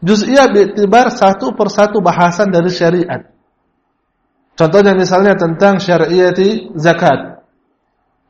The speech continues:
Aisyul ayat ala dhalika. Qaul Subhanahu wa Ta'ala, ya? Mana? Taib. Apa pada akhir ayatnya?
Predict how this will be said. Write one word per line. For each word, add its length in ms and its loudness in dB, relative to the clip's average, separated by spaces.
Aisyul 280 2
ayat 240 4
ala 160 4
dhalika. 640 0
Qaul 160 4
Subhanahu 640 2
wa 160 4
Ta'ala, 640 2
ya? 480 0
Mana? 640 2
Taib. 400 2
Apa 160 4
pada 240 6
akhir 80 2
ayatnya? 640 2